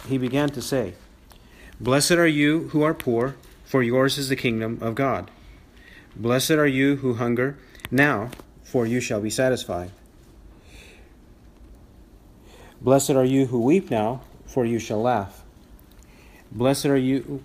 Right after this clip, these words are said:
when men hate you and ostracize you and heap insults on you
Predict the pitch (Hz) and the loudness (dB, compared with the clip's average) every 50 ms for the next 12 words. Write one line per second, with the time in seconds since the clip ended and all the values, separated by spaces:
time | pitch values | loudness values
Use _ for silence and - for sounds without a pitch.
0 | - - 131 127 123 117 120 127 135 139 143 - 107 104 139 139 147 156 - - | -6 -4 -2 0 0 0 0 0 0 0 -2 -4 -4 -2 0 0 0 0 -2 -2
1 | 123 120 127 139 139 - 117 117 113 110 113 113 131 143 147 - 165 147 - - | -2 0 0 -2 -4 -6 -6 -6 -6 -6 -4 -4 -4 -4 -4 -4 -6 -6 -4 -2
2 | 117 107 104 98 101 104 107 117 117 - - 117 113 104 98 135 139 139 139 - | -2 -2 -2 -4 -4 -4 -4 -4 -6 -8 -8 -8 -6 -4 -2 -2 -2 -2 -2 -2
3 | 139 160 156 - 151 131 117 - - - - - - - - - - - - 117 | -2 -2 -2 -2 -2 -2 -4 -4 -8 -14 -20 -20 -20 -20 -20 -20 -18 -10 -4 -2
4 | 117 110 107 107 101 101 107 113 | -2 -2 0 -2 -2 -2 -4 -6